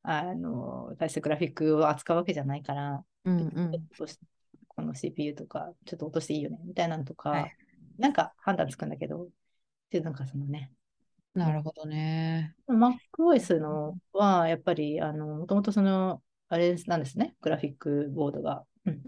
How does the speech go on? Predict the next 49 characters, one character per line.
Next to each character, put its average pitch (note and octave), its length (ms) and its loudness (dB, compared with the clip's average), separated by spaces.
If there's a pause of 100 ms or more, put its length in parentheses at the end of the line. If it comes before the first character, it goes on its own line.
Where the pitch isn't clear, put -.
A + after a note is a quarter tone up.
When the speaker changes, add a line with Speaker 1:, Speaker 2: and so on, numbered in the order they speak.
Speaker 2:
う G3 100 -4
ん。 E3 180 -6 (140)
Speaker 1:
強 E3+ 140 2
力 D#3+ 180 0
な D3+ 60 -2
の D3+ 60 -6
が C3+ 60 -12
つ E3 60 0
い C#3 60 2
て C#3+ 80 -4
る C#3+ 120 -2
み D3 120 -4
た C#3+ 120 -4
い D3 120 -4
で D#3 100 -6
す - 120 -6
ね。 G3 120 2
Speaker 2:
う F3 40 0
ん E3 220 0
う E3+ 80 2
ん E3 180 2
う - 0 -
ん D#3+ 60 -2
う - 100 4
ん。 - 20 2
Speaker 1:
そ G3+ 100 2
れ F#3+ 60 4
で、 G3 340 6
一 F#3 220 2
回 A3 200 6
も G#3 80 8
苦 G3+ 100 -4
戦 G3+ 120 4
し G3 60 -2
た G3+ 80 0
こ F#3+ 60 -4
と D3+ 80 -6
な D3 80 -4
い C#3+ 60 -2
な C#3+ 60 -4
と E3+ 120 -14
思 D#3+ 60 -12
っ - 20 -14
て C#3 100 -8
て、 C3+ 300 -6
ま D3 120 -6
あ、 C#3+ 40 -6
ま E3+ 120 -2
だ C#3 180 -2